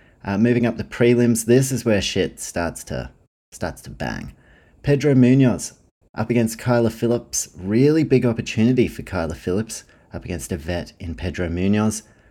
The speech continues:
Lightweight action, Mateusz Gamrot. Not far off a title shot if he can keep momentum rolling. He will be facing Rafael dos Anjos. Uh,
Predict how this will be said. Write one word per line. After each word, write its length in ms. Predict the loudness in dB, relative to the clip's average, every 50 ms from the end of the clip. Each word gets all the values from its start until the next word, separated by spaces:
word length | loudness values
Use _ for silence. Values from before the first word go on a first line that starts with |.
| _ _ -8
Lightweight 540 | -4 -2 0 0 0 0 0 -2 -2 -2 -2
action, 520 | -4 -6 -6 -6 -6 -6 -6 -6 -8 -8 -8
Mateusz 680 | -10 -10 -10 -10 -4 0 2 4 4 4 2 0 -2 -4
Gamrot. 560 | -2 0 2 2 4 4 2 0 -2 -6 -12 -20 _ _ _ _ _ _ _ _ _ _
Not 360 | -2 0 2 2 0 -2 -6
far 640 | -12 -20 -8 -4 -2 0 2 2 2 2 0 0 -2
off 200 | -4 -6 -6 -6
a 40 | -8
title 400 | -8 -6 -4 -2 -2 -2 -2 -2
shot 460 | -4 -4 -4 -2 -4 -4 -6 -10 -16 _ _ _ _ _ _
if 100 | -10 -8
he 100 | -6 -4
can 140 | -4 -4 -6
keep 300 | -2 0 0 0 0 -2
momentum 600 | -2 -2 0 0 2 0 0 0 -2 -2 -4 -2
rolling. 520 | 0 0 0 2 2 2 2 0 -2 -6 -12 -20 _ _ _ _
He 120 | 0 0 2
will 100 | 2 2
be 80 | 0
facing 600 | -2 0 0 0 0 0 0 -2 -2 -2 -4 -6 -14 _ _ _ _ _ _ _ -10 -6
Rafael 540 | -6 -6 -4 -4 -2 -2 0 0 -2 -2 -4
dos 420 | -6 -8 -8 -6 -6 -6 -6 -10 -10 -6
Anjos. 680 | -2 0 2 2 4 2 2 0 0 -4 -10 -14 -16 -20 _ _ _ _ _ _ _ _ _ _ -14
Uh, 200 | -12 -12 -12 -10